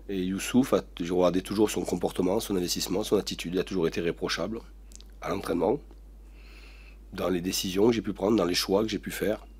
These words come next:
Il a été aussi toujours disponible pour aller, euh, gagner du temps de jeu en équipe réserve, puisqu'il sortait d'une longue, euh, disponibilité.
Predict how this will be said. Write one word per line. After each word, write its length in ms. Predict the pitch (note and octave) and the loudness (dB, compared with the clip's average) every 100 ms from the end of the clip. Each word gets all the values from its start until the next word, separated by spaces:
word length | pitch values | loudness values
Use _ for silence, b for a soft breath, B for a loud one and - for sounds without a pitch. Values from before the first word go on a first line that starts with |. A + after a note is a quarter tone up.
| - - - - b b b - | -20 -20 -20 -20 b b b -10
Il 100 | F2+ | -2
a 60 | F2 | -2
été 240 | - F#2+ | 0 2
aussi 440 | F#2 F#2 - G2+ | 4 2 0 -2
toujours 600 | F#2+ - F#2 F2 G#2 G2+ | -4 -4 -4 0 4 4
disponible 640 | F2+ G#2 - - F#2+ A2 A2 | 4 -2 -4 0 4 4 4
pour 240 | - F2+ | -4 -4
aller, 280 | F2 F#2 F#2 | -2 0 0
euh, 360 | F2 E2 D#2 E2 E2+ | -2 -8 -10 -10 -8
gagner 280 | F#2 G2 G#2+ | 0 2 2
du 120 | G#2 | 0
temps 160 | F#2 F#2 | -2 -2
de 80 | F#2+ | 0
jeu 140 | F#2+ | 0
en 40 | |
équipe 240 | F#2 - F#2+ | 0 -4 -6
réserve, 380 | G2 F2+ G#2 - - - - | -2 2 0 -2 -16 -20 -14
puisqu'il 340 | - - F2 | -14 -12 -14
sortait 300 | - - G#2 | -12 -6 -4
d'une 200 | F#2 D#2+ | -4 -4
longue, 220 | E2 G2 | -4 -4
euh, 180 | F2 D#2 | -4 -8
disponibilité. 800 | E2+ F2 G#2 G2 F2 E2 G#2 C#3+ | -8 -8 -6 -6 -6 -6 2 2